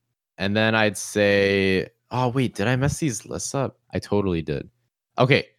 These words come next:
never mind. I'm going from a movie perspective. So worst, I'd say J. Edgar, just because I, I just thought it was a, a bad movie in general.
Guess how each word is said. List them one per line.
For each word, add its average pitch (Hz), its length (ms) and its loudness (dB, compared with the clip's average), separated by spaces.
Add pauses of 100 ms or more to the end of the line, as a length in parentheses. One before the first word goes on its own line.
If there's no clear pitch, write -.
(280)
never 107 200 4
mind. 80 300 -2
I'm 113 140 0
going 131 260 6
from 135 360 2
a 110 80 2
movie 101 300 0
perspective. - 680 -8 (440)
So 95 640 2
worst, 117 420 2
I'd 127 160 4
say 110 180 2
J. 98 260 2
Edgar, 110 540 0 (440)
just 98 300 0
because 95 580 2
I, 85 120 0 (100)
I 85 100 -2
just 87 240 -4
thought 85 160 2
it 85 40 2
was 82 120 0
a, 82 100 -2 (140)
a 80 80 -8
bad 78 280 -2
movie 73 400 -4 (100)
in 73 100 -10
general. 78 540 -4